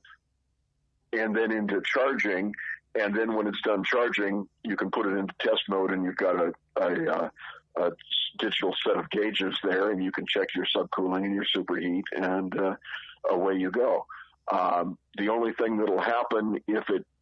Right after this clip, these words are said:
is unable to, uh, complete all of the functions, for instance, you have a, uh, a, a leak and it doesn't pass the rise test, or y-, even enough moisture to raise the vacuum up high enough, it will start beeping and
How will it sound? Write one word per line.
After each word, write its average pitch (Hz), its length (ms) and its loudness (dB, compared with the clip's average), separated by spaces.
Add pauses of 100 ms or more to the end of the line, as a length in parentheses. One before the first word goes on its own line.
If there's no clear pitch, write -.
(160)
is - 160 -2 (180)
unable 104 520 0 (100)
to, 101 400 -2 (100)
uh, 85 300 0
complete - 560 -2 (220)
all 110 220 4
of 98 80 -2
the 98 160 0
functions, 101 540 0
for 98 140 0
instance, 95 380 -2
you 92 120 0
have 98 260 2
a, 90 360 2
uh, 78 60 -2 (800)
a, 90 200 2 (200)
a - 20 4
leak 107 360 0
and 104 100 2
it 92 100 0
doesn't 95 320 2
pass 98 240 2 (100)
the 98 80 2
rise 113 380 4
test, 95 340 2 (520)
or 101 240 2
y-, 104 200 0
even 117 240 0
enough 110 340 2
moisture 107 640 2 (120)
to 98 140 2
raise 101 440 0 (100)
the 95 260 -2 (440)
vacuum 98 400 0
up 92 140 0 (280)
high 98 260 2
enough, 90 260 0
it 107 140 2
will 104 140 2
start 101 340 0
beeping 92 400 -2
and 90 120 -2